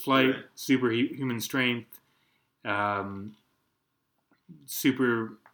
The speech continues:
Speaker 1: speed, super intelligence, martial arts ability.
Speaker 2: Super intelligence. That's
Speaker 1: Yeah.
Speaker 2: one that, like, does not come through in a lot of Superman things.
Speaker 1: X-ray vision, superhuman hearing, superhuman vision,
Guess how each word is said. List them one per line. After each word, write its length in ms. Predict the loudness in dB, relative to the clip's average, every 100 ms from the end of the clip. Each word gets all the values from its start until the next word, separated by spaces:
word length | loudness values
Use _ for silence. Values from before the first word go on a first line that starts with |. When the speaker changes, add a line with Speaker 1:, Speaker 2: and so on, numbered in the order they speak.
| _ _ -14
Speaker 1:
speed, 480 | -6 4 6 4 2
super 260 | -2 -2 -2
intelligence, 720 | -2 -2 0 0 -4 -4 -4
martial 340 | -2 -2 -2
arts 200 | -2 -2
ability. 480 | -2 0 0 -2 -4
Speaker 2:
Super 320 | -6 -6 -4
intelligence. 680 | -6 -6 -6 -6 -8 -14 -6
That's 240 | -2 0 0
Speaker 1:
Yeah. 60 |
Speaker 2:
one 160 | -4 -2
that, 240 | -6 -8 -8
like, 200 | -6 -4
does 160 | -6 -6
not 300 | -4 -4 -6
come 180 | -10
through 260 | -10 -8 -8
in 60 | -6
a 40 |
lot 180 | -8 -8
of 100 | -10
Superman 400 | -12 -12 -14 -16 -14
things. 380 | -14 -14 -16 -18 _ -2
Speaker 1:
X-ray 360 | -2 2 4
vision, 380 | 6 4 4 -2
superhuman 560 | 2 2 2 0 -2 -2
hearing, 400 | -2 -2 0 -4
superhuman 600 | -2 -4 -4 -4 -4 2
vision, 440 | 2 2 0 -6